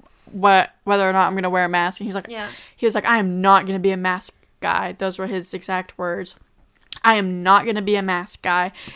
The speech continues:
Speaker 1: And then he was like, he would wear a face shield, like, one of those clear ones, and, like, a mask that, like, really fitted his face.
Speaker 2: Oh my
Speaker 1: And he
Speaker 2: gosh.
Speaker 1: never, like, pulled it down. He wore both at the <laughs> same time. And I was
Speaker 2: Oh.
Speaker 1: like, "Dude,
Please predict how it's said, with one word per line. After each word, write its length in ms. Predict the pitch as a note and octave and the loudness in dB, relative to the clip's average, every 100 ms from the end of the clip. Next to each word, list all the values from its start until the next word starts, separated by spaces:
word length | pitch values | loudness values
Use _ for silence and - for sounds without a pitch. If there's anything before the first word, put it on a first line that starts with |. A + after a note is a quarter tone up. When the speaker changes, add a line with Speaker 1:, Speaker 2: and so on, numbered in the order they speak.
| - | -6
Speaker 1:
And 180 | G#3 G3 | -2 0
then 180 | G3+ G3 | 0 -2
he 220 | G#3 G3 | -4 -4
was 300 | F#3 F3+ - | -2 -4 -2
like, 320 | G3 F3+ E3+ | 0 0 -2
he 160 | - C#4 | -2 2
would 140 | D#4+ | 4
wear 140 | D4+ A3+ | 4 2
a 40 | F#3+ - | 0 -2
face 220 | G#3+ G#3+ | 0 0
shield, 360 | - - A#3+ A#3 | -4 -2 -2 -4
like, 140 | G3 | -10
one 80 | G3+ | -10
of 40 | |
those 120 | G3 | -10
clear 280 | - - G3 | -8 -4 -4
ones, 240 | G3+ G3 - - - _ - | -4 -8 -12 -20 -20 _ -4
and, 300 | A3 G#3+ G#3+ | -2 0 -2
like, 280 | G3+ F#3 _ | -6 -8 _
a 160 | G#3 G3+ | -4 -4
mask 800 | E3+ F#3 F#3 F#3+ F#3 F#3 - - - | -4 -6 -2 0 0 -2 -8 -14 -12
that, 140 | F#3 F3 | -8 -6
like, 160 | E3+ - | -6 -8
really 360 | F3+ G3 F#3+ F#3 | 0 2 2 0
fitted 400 | - G3+ F#3 F3+ | -6 -6 -6 -8
his 280 | F#3 - | -12 -14
face. 640 | - F#3 F3+ G3+ A#3 - - - A3 | -8 -6 -4 -6 -6 -6 -8 -12 -14
Speaker 2:
Oh 120 | A3 | -10
my 240 | C4+ E4 B3 | -6 -6 0
Speaker 1:
And 180 | A3 A3 | 2 2
he 160 | A#3+ G#3+ | 0 -2
Speaker 2:
gosh. 80 | G3 | -2
Speaker 1:
never, 300 | F3 F3 A3+ | -2 -2 -2
like, 240 | B3+ B3 | -2 -4
pulled 260 | - C4 B3+ | -2 0 0
it 140 | C4 | -2
down. 340 | A#3 A3 G#3+ G#3 | -2 0 0 -2
He 80 | |
wore 200 | G3+ F#3 | -2 -2
both 340 | F3 F#3+ G3 A3 | -2 0 0 0
at 140 | A#3 | -4
the 80 | A#3+ | -6
<laughs> 140 | - | -2
same 260 | D4 C#4 C4+ | 2 2 2
time. 560 | - C4+ B3+ B3 B3 C4+ - | 0 2 4 4 2 -4 -8
And 320 | B3+ C4+ D4 D4+ | -4 2 4 8
I 120 | D4+ | 6
was 80 | D4 | 6
Speaker 2:
Oh. 20 | D4 | 6
Speaker 1:
like, 300 | B3 G3+ - | 4 2 -2
"Dude, 720 | C4 C4+ C#4 A#3 G3 F3+ | 2 4 4 2 2 0